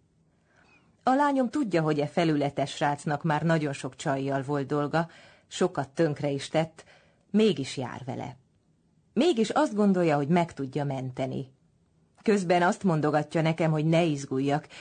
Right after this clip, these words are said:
ő csak segíteni próbál, hiszen a fiú imádja, de ha nem sikerül, akkor befejezi e kapcsolatot. Megőrülök. Mi lesz, ha tényleg beleszeret ebbe a jóképű léhűtőbe? Ha tönkre megy miatta?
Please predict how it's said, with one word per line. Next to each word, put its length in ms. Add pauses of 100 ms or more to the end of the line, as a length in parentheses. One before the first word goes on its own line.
(140)
ő 140
csak 180
segíteni 600
próbál, 580 (240)
hiszen 260
a 80
fiú 400
imádja, 760 (480)
de 180
ha 80
nem 200
sikerül, 500
akkor 360
befejezi 640
e 100
kapcsolatot. 880 (600)
Megőrülök. 880 (880)
Mi 140
lesz, 180
ha 120
tényleg 500
beleszeret 580
ebbe 220
a 60
jóképű 680
léhűtőbe? 960 (480)
Ha 160
tönkre 420
megy 200
miatta? 640